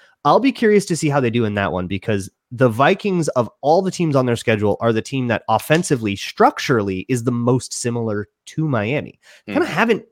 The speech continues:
Speaker 1: run into Shanahan, McVay style teams that much. Um, they've, they've hit LaFleur, which is kind of like that, but he's sort of gone his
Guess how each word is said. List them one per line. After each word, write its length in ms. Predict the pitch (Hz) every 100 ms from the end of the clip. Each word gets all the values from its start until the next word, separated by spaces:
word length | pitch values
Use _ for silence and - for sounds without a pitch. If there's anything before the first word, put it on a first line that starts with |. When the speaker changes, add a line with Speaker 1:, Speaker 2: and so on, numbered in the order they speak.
| -
Speaker 1:
run 220 | 160 180
into 300 | 196 196 156
Shanahan, 520 | - 139 143 143 139
McVay 360 | 135 113 123 127
style 340 | - 120 110
teams 360 | - 202 226 131
that 180 | 107 78
much. 360 | 95 82 - _ _ _ _
Um, 280 | 127 120 113
they've, 200 | 113 110
they've 160 | 117 107
hit 300 | 139 131 -
LaFleur, 580 | 90 - 156 156 151 151 - _ _ _ _ 123 117
which 300 | 127 127 -
is 440 | 127 110 110 117 117
kind 720 | 98 - 127 139 139 147 156
of 220 | 170 170
like 240 | 170 175 180
that, 120 | 175
but 100 | 135
he's 160 | 131 -
sort 180 | 147
of 140 | 135 117
gone 260 | 123 127
his 260 | 131 135 120